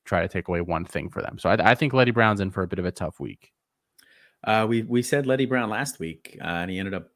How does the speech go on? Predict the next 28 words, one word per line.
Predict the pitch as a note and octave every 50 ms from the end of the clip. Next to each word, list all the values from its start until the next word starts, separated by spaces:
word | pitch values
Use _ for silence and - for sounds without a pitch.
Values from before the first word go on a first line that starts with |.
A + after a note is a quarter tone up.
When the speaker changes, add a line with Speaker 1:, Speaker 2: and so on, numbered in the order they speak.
| _ _ _ _
Speaker 2:
did, | A#2 G#2 G#2+
we | A2
both | - - A#2+ C3+ C3 -
said | - D#2+ D#2
that, | D2+ - - -
right? | E2 F#2+ - - _ _ _ -
Speaker 1:
Yeah, | F#2 F#2 F2+ E2+ E2+
he | F2
had, | - F2+ E2+
like, | D#2 -
thirty | - - E2 - G#2
Speaker 2:
Yeah. | F#2 F#2
Speaker 1:
points. | F#2 D#2 D2+ - - - - - - - - -
Speaker 2:
Yeah, | B2 A2+ G#2+
he | G#2 G2+
blew | G2+ A#2 A#2 A#2+ A#2
up | A2 A2 A2 - -
a | A#2
hundred | G#2 A#2 B2+ B2+ A#2+ A2+
nine | A#2 A2+ A2+ G#2+
yards, | G#2+ G#2+ G#2+ G#2 G2 -
two | - - A#2 G2+
touchdowns, | - G#2+ G2+ - - A#2 G2+ G2 G2 F#2+ F#2+ F#2+ - - - E2+
uh, | E2+ E2+ F2 -
five | - - G2+ G#2 G#2+ G#2+ G#2+ G#2 - -
catches, | A2+ G2+ - - G2+ F#2+
twenty-five | - - G#2 G2 F#2 - - F#2+ F#2 F2
yards. | F2+ F#2+ F#2 F#2+ F#2 F2+ -